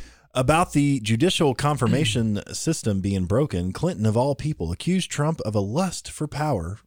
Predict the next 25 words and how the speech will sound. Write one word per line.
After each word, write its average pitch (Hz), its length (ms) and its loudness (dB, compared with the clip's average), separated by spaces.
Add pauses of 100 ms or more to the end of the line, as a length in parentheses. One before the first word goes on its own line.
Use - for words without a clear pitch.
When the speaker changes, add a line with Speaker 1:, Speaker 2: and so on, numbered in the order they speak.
Speaker 2:
or 151 500 0
cash. - 540 -2 (540)
Quote, 202 260 4
"The 139 80 4
system 175 380 0
has 143 140 2
been 117 140 2
broken 151 360 2
for 113 120 -2
quite 131 300 2
a 151 80 4
while, 95 320 4
but 98 160 -2
clearly 175 400 2
the 127 80 2
decision 160 460 0
that 127 140 -2
Mitch 139 280 -2
McConnell 151 500 -2
made 143 320 0
back 123 200 0
in 104 100 -2
two 151 140 0
thousand 139 260 2
sixteen 143 600 -4